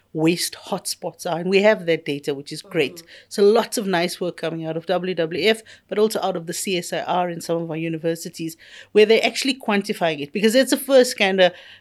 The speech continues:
Speaker 1: you know, thing you'll get from any policymaker around, you know, legislative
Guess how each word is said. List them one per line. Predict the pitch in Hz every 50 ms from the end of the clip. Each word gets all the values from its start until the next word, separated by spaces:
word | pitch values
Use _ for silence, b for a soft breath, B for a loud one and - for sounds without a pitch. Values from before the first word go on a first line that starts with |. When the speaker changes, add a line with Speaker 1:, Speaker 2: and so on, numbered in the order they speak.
| B B
Speaker 1:
you | 196 202 185
know, | 180 170 170 - - _ -
thing | - 233 202 196
you'll | 190 185 170 151 202 190
get | 190 -
from | - 196 196
any | - 214 202 208
policymaker | 202 - - 175 170 175 180 - - 196 170 165 151 151 156 - - 165 143 -
around, | 147 156 160 151 147 147 151 160 - - b b b b b
you | - 165
know, | 147 143 135 - - 135 135 - - - - 185 196 180 175 175 170
legislative | 170 214 - - 214 175 180 185 - 185 170 170 160 - - -